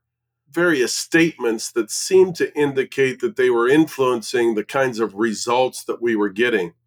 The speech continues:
And this climate or perception survey I have, I validated it years ago, about fifty-five, fifty-six statements,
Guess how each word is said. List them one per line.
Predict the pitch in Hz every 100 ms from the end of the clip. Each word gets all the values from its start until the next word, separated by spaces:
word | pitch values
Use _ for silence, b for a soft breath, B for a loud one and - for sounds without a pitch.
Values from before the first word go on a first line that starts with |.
| _ _ _ _ _ -
And | 113
this | 123 -
climate | - 139 143 135 131
or | 123 113
perception | - 120 139 131 - 127
survey | - 131 123 123
I | 120 113
have, | 120 117
I | 110
validated | 104 92 117 117 107 113 110 107
it | 110 -
years | 120 120 107
ago, | 113 117 117 117 110
about | 120 107 113
fifty-five, | - - 147 - 127 - 120 117 120
fifty-six | - 135 - 120 131 -
statements, | - 123 113 117 117 117 -